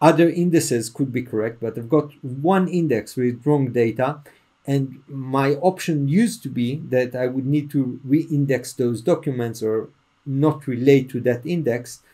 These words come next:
and that's, these are not good options. Um, I would ideally want the, anyone that consumes this data to get the fixed data instead of the, the erroneous data.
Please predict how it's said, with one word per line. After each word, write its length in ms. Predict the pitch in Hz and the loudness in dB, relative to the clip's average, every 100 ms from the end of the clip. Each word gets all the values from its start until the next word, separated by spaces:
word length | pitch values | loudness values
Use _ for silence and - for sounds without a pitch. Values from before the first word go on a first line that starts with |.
| _ _ _ - | _ _ _ -8
and 280 | 127 127 123 | -6 -4 0
that's, 300 | 143 139 - | 0 0 -10
these 280 | 139 131 135 | -4 0 2
are 80 | 135 | 4
not 300 | 143 147 139 | 2 2 -2
good 240 | 120 120 - | -4 -4 -6
options. 500 | 107 - 92 - - _ - | -8 -10 -14 -14 -20 _ -12
Um, 420 | 110 107 104 - - | -8 -8 -8 -10 -6
I 80 | 120 | -4
would 240 | 135 123 | -2 -4
ideally 540 | 120 117 127 202 180 135 | -4 -4 4 6 6 4
want 560 | 127 131 135 117 107 | 4 -2 -4 -10 -10
the, 220 | 123 123 123 | -4 -4 0
anyone 360 | 151 165 151 123 | 2 4 2 0
that 200 | 123 - | -6 -6
consumes 600 | 120 - 208 220 - 131 | -6 -4 -2 0 -2 -4
this 260 | 123 - | -6 -4
data 460 | 127 123 123 123 - _ _ - | 0 0 0 -6 -8 _ _ -4
to 320 | 139 135 - 123 | -2 -2 -4 0
get 260 | 160 160 139 | 2 2 0
the 120 | 123 | 0
fixed 420 | - 220 - - | 0 -6 -6 -2
data 440 | 127 117 113 113 - | -2 0 -4 -6 -8
instead 420 | 123 120 131 127 | -10 -4 -4 -2
of 160 | 123 - | -4 0
the, 360 | 113 110 110 - _ _ _ _ - | 2 2 0 -8 _ _ _ _ -4
the 720 | 120 120 104 104 104 101 - - | -2 -4 -6 -6 -4 -6 -10 -6
erroneous 520 | 113 123 120 107 - | -4 -2 -2 -4 -6
data. 340 | 101 98 - | -10 -12 -16